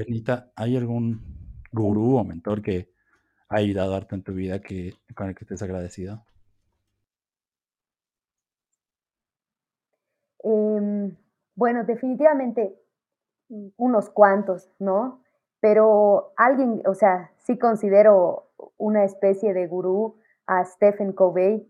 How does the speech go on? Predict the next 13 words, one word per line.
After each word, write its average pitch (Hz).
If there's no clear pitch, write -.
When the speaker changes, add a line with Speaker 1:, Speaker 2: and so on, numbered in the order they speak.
Speaker 2:
que 180
es 175
el 180
escritor 190
de 180
Los 170
siete 196
hábitos 180
de 175
la 170
gente 185
altamente 180
efectiva 185